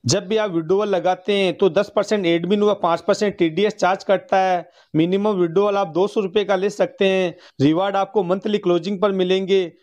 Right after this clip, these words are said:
फर्स्ट लेवल ओपन के लिए एक डायरेक्ट लगाना कंपलसरी है। कैशबैक आपको Monday to Saturday मिलेगा। विड्रॉल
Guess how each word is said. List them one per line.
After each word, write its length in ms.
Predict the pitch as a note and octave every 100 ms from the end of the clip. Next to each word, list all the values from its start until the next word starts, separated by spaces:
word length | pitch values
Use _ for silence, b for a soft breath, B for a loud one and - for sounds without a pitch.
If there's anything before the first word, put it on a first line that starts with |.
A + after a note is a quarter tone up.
| _
फर्स्ट 200 | - -
लेवल 220 | G3+ G3+ G#3
ओपन 280 | E3+ G#3+
के 120 | G3+ G#3
लिए 300 | G3+ F#3+ F3+
एक 100 | G3
डायरेक्ट 260 | F#3+ F#3+
लगाना 320 | F#3 F3 F#3+
कंपलसरी 600 | G3 F3 D#3+ G3 G#3+ G3+ G3
है। 300 | F#3+ F#3 E3 b -
कैशबैक 440 | G3 G#3+ F#3 G#3+
आपको 260 | G3 F#3+ A3
Monday 300 | F3 E3+ G3
to 160 | G#3 G#3
Saturday 420 | F3+ D#3+ D#3+ G3+
मिलेगा। 460 | F#3+ F#3 F#3+ G3 F3 - b _
विड्रॉल 460 | D3 E3+ E3 G3+ G#3